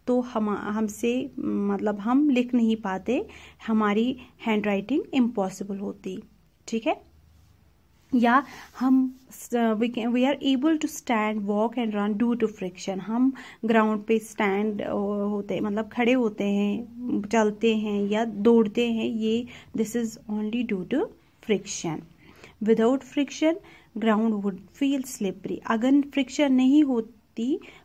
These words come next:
होता, तो ग्राउंड जो होता है, वो, वो, वो स्लिपरी बन जाता, मतलब, हम,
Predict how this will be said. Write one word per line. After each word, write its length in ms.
होता, 360
तो 420
ग्राउंड 340
जो 100
होता 240
है, 60
वो, 200
वो, 260
वो 180
स्लिपरी 440
बन 240
जाता, 460
मतलब, 320
हम, 380